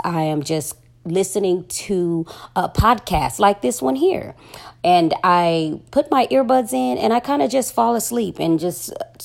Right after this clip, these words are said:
absorb it and let my subconscious mind, um, hear what it is that I need to hear. So by the next morning, I'm ready to create. I'm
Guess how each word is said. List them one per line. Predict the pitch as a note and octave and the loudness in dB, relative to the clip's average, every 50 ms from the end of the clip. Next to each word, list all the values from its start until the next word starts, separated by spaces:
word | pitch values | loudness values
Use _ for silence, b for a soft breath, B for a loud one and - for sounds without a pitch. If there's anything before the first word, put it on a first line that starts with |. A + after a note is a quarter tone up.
| - - - | -14 -4 -4
absorb | G3+ D3+ C#3+ C#3 F#3 G3 G#3 F#3+ D#3 | -4 -4 -2 0 2 4 4 2 2
it | C#3+ C3 | -2 -6
and | C#3 C#3 D#3 | -4 -4 -4
let | E3 - | -4 -4
my | F3 E3+ E3 D#3 | -4 -4 -4 -4
subconscious | - - - G#3+ A3 G#3+ - G3 F3+ D#3+ - - D#3 D3 - | -6 -4 0 0 0 0 0 -2 -4 -2 -2 -6 -8 -8 -6
mind, | D3 D#3 D#3+ D3+ D3 C#3+ C#3+ C#3+ C#3+ B B B B B B B B - | -4 -4 -4 -4 -4 -6 -8 -10 -10 B B B B B B B B -12
um, | - - - | -10 -10 -12
hear | - - - A#3+ B3+ A#3 F#3+ D#3+ D#3 D3+ D#3 B B B B | -14 -10 -6 -4 -2 0 0 0 -2 -4 -6 B B B B
what | - E3+ F#3 F3 | 2 2 4 4
it | E3+ D3+ | 4 0
is | E3 D#3+ D#3+ D#3+ D3+ C#3 | 0 0 -2 -2 -4 -2
that | D3+ E3 D#3+ | 0 2 2
I | D#3 D#3+ D#3 | 4 2 2
need | D#3 D3+ D3 D3 | 0 -2 -4 -4
to | - F3 D#3+ | -6 -8 -6
hear. | D3 G3+ G3+ D#3 - - - B B B B B | -4 -4 -4 -4 -6 -10 -14 B B B B B
So | - - B3 A#3+ | -2 0 2 4
by | A3 A#3 A3 | 4 4 2
the | G#3 G#3 | 2 2
next | G#3+ G#3 G3+ - - G3 | 0 0 -2 -4 -6 -2
morning, | G#3+ A3 A3 G3+ F#3+ F3 | 0 2 2 2 2 0
I'm | E3+ E3+ E3+ E3+ | 0 0 0 0
ready | F3 F3 E3+ D3+ | 0 -2 -2 -4
to | D#3+ D#3 | -6 -8
create. | - - - F#3 E3+ E3 E3+ D3 C3 - - | -8 -6 -6 -4 -4 -2 -4 -4 -6 -6 -4
I'm | D#3+ D#3+ C#3+ | -4 -4 -4